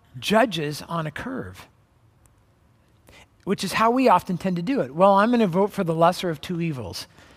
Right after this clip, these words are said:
See, this might become as a su-, a surprise to you, but God doesn't vote that way. <laughs> God's not, God doesn't go, "Well, I'll vote for the lesser of," no, God's looking for righteousness. I gotta be honest, I'm just not seeing,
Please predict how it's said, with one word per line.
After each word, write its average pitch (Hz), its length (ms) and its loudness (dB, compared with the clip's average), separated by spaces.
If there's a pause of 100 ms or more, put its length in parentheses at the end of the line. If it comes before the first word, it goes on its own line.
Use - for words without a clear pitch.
(320)
See, - 160 0
this 240 140 4
might 262 180 6
become 214 320 2
as 196 180 2
a 175 60 -4
su-, 165 240 -10 (100)
a 165 120 -8
surprise 214 460 0
to 165 40 -8
you, 170 60 -6
but 160 100 -6
God 190 240 4
doesn't 185 220 -4
vote 185 300 -2
that 131 200 -2
way. 131 320 -6 (200)
<laughs> - 220 -12
God's 233 240 4
not, 208 240 2 (280)
God 240 160 8
doesn't 220 200 4
go, 202 140 8
"Well, 202 160 10
I'll 196 200 10
vote 214 220 0
for 196 100 -6
the 180 100 4
lesser 180 420 2
of," 151 160 -4 (960)
no, 233 220 8
God's 254 360 6
looking 214 200 -2
for 185 140 -4
righteousness. 170 840 -4 (880)
I 190 140 -4
gotta 285 100 2
be 254 140 4
honest, 220 360 2
I'm 185 140 -4
just 202 240 -4
not 208 220 2
seeing, 214 420 -2